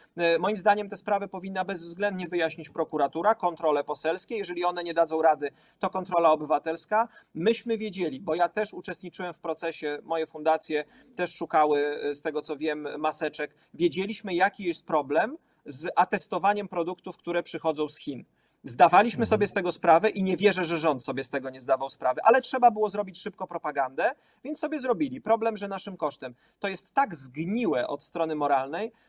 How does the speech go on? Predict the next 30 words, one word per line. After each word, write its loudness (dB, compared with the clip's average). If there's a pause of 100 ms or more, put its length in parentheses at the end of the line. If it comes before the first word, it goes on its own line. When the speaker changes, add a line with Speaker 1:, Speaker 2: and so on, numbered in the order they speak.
(120)
Speaker 1:
że -4
głowę 2
urywa, 2
natomiast, -8
y, -8
ja -2
nie -4
wierzę, -2 (140)
i -10
tu -10
dochodzimy -6
do -4
kwestii -8
ustrojowych, 2 (340)
że 0
da 4
się -6
w -18
Polsce 0
coś -8
wyjaśnić, 0
dopóki -6
nie 0
oddzieli -2
się -4
prokuratura 2
generalnego 0
od -2
ministra -10
sprawiedliwości. -12